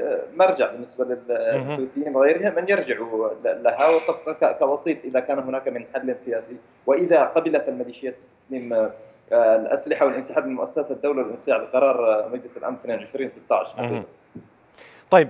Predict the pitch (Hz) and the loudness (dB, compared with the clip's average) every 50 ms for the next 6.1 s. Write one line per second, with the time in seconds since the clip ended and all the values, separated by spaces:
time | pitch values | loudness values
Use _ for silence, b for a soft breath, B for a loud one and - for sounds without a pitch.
0 | - - 143 151 131 - - 175 170 196 190 180 185 180 196 175 175 180 170 147 | 0 0 0 0 2 2 0 2 2 2 2 2 0 -2 -4 -4 0 0 0 0
1 | 147 139 139 131 - 143 131 120 113 113 110 113 98 107 113 113 110 107 - - | 2 0 0 0 0 0 0 0 -2 -4 -4 -4 -4 -2 -2 -2 -4 -4 -6 -6
2 | - 123 110 98 98 98 107 107 104 104 104 - - 147 170 165 160 156 151 139 | -6 -6 -6 -6 -6 -4 -4 -4 -4 -6 -10 -8 -8 -8 -6 -2 -2 -2 -2 -4
3 | 113 - 131 131 127 131 123 139 135 135 123 113 113 110 104 104 107 104 113 107 | -8 -6 -4 -4 -4 -2 -4 -4 -4 -2 -2 -2 -2 -2 -4 -4 -4 -4 -4 -4
4 | 101 104 98 104 104 107 113 - 110 - 107 101 - - 107 104 - 113 107 104 | -4 -4 -6 -6 -8 -8 -10 -10 -12 -14 -16 -16 -14 -12 -12 -12 -12 -12 -12 -12
5 | 92 101 - - 120 127 123 117 107 107 - - 117 107 101 - - 113 110 107 | -12 -14 -12 -8 -4 -4 -4 -4 -6 -12 -10 -10 -10 -8 -8 -10 -10 -8 -8 -8
6 | 101 | -8